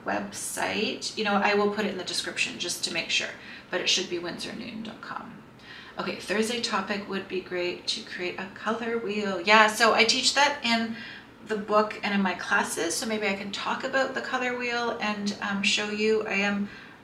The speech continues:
revamping the Color Mixing Made Simple ebook, um, including a ton of my personal color mixes and my favorites and things like that. So,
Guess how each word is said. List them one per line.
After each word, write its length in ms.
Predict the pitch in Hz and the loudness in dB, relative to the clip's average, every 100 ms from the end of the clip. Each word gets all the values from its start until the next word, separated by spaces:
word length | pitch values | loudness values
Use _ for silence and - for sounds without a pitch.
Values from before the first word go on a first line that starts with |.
| 190 | -4
revamping 1120 | 202 202 202 185 185 202 226 233 233 233 - | 2 2 2 0 -2 -2 0 0 2 0 -2
the 140 | 208 202 | -6 -2
Color 460 | 220 208 208 202 | 0 2 2 0
Mixing 320 | 202 202 214 196 | -2 -6 -4 -4
Made 220 | 185 - | -4 -4
Simple 460 | 196 196 208 202 - | -4 -2 -2 -4 -2
ebook, 500 | 196 214 302 320 - - - - - 190 | -4 0 0 0 -10 -16 -18 -18 -8 0
um, 420 | 185 180 180 196 | 2 2 -2 -4
including 540 | 196 196 - 202 196 - | -4 -4 -4 -4 -4 -6
a 140 | - | -6
ton 280 | - 196 190 | -4 -2 -2
of 140 | 190 | -4
my 120 | 180 | -8
personal 920 | 180 - - - 180 175 170 170 170 160 - - - - | -8 -8 -8 -8 -6 -4 -2 -4 -8 -10 -18 -20 -20 -14
color 260 | 196 185 185 | -6 -6 -6
mixes 580 | 180 - 185 185 175 - - - - | -8 -6 -2 -2 -4 -12 -18 -16 -12
and 120 | 170 | -10
my 80 | 170 | -10
favorites 540 | - 185 190 - - | -4 -2 -2 -6 -4
and 120 | 196 | -4
things 220 | 196 196 | -2 -2
like 200 | 196 196 | -2 -6
that. 320 | - 208 226 - | -2 0 -2 -4
So, 340 | 196 180 | 0 0